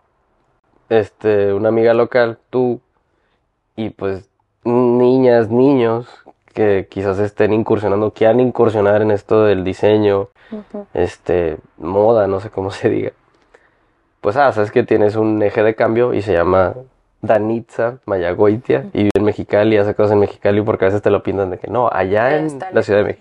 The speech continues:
Speaker 1: México, allá en París. No, aquí estamos casi
Speaker 2: <laughs>
Speaker 1: en zona centro y son conceptos muy chidos y de hecho el producto, por eso te preguntaba de la camiseta, se me hizo como que algo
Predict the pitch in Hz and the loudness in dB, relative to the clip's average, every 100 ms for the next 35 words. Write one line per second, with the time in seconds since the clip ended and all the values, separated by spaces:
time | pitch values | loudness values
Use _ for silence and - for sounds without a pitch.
0 | - 98 98 120 131 113 117 - _ _ | -10 -8 -4 -4 -2 -4 -4 -10 _ _
1 | _ _ _ _ _ - 196 233 _ _ | _ _ _ _ _ -2 -2 -2 _ _
2 | _ _ _ - 87 101 - 104 110 110 | _ _ _ -8 -6 -6 -2 0 0 -2
3 | 107 113 104 110 110 107 110 117 107 110 | -2 -2 0 0 -2 -2 -4 0 0 0
4 | 120 120 131 104 95 - _ _ 120 110 | 0 0 0 2 0 -6 _ _ -2 0
5 | 120 113 113 120 120 127 127 123 120 120 | 0 0 0 0 2 2 2 2 2 2
6 | 98 87 98 95 - 104 101 101 _ _ | 0 0 -2 -2 -2 -2 -2 -6 _ _
7 | _ - 104 98 - 110 98 101 107 104 | _ 0 2 2 0 -2 -2 0 0 0
8 | 92 98 98 101 98 95 92 - 101 98 | 0 2 0 0 0 -2 -2 -2 -2 -2
9 | 95 101 90 98 95 92 92 98 98 | -2 -4 -2 -2 -2 -2 0 0 -2